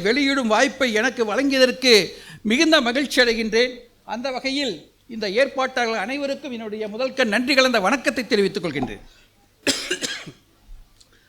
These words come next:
அதே போன்று வரவேற்புரை நிகழ்த்திய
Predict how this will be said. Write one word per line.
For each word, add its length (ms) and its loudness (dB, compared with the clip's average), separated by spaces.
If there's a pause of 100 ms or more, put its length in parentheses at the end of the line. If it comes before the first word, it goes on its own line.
(920)
அதே 160 4 (120)
போன்று 320 8 (2250)
வரவேற்புரை 640 0
நிகழ்த்திய 420 6